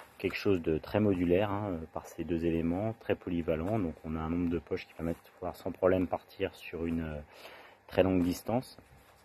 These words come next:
Euh, si je fais un petit focus sur cette petite poche, euh, on a, euh, une poche vraiment très aérée avec un système, euh,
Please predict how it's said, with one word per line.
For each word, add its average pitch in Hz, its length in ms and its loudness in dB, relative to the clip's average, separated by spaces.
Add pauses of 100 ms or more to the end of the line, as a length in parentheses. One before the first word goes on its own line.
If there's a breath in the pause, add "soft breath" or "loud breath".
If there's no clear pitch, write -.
(600)
Euh, 95 180 0
si - 200 -8
je - 120 -4
fais 117 100 0
un 104 100 2
petit - 180 -6
focus 110 380 -4
sur - 160 -10
cette 87 160 -10
petite 95 360 -8
poche, - 380 -2
euh, 82 280 -2 (720 loud breath)
on 95 160 2
a, 95 300 6
euh, 85 280 2
une 90 140 -4
poche - 280 -8
vraiment 90 240 -2
très 101 300 0
aérée 98 440 6
avec 90 280 -2
un 87 60 -6
système, 95 600 -4
euh, 82 220 -2